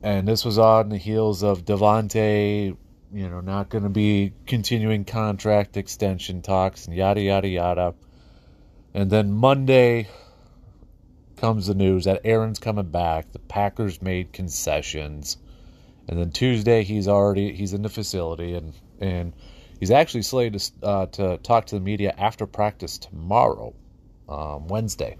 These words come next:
So let's, let's just first say this. I'm glad this is all over with. I was getting sick and tired of the drama. I was getting tired of the, the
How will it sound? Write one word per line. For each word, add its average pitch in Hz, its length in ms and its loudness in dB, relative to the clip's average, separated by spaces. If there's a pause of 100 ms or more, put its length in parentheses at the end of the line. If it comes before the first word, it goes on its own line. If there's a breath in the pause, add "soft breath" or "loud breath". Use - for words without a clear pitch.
(140)
So 104 340 0 (920 soft breath)
let's, - 420 2 (1200)
let's - 180 2
just 180 160 0
first 160 260 4
say 135 180 2
this. 120 240 2
I'm 107 160 0
glad 107 300 0
this 107 160 -4
is 104 100 -4
all 101 200 2
over 92 160 -2
with. 101 160 -2
I 107 140 0
was 98 140 -4
getting 90 160 -8
sick - 220 -8
and 80 100 -12
tired 127 260 2
of 127 60 0
the 127 60 -2
drama. 120 340 2
I 90 120 -2
was 92 180 -4
getting 87 220 -6
tired 107 360 -2
of 85 220 -2
the, 85 300 -4
the 80 340 -10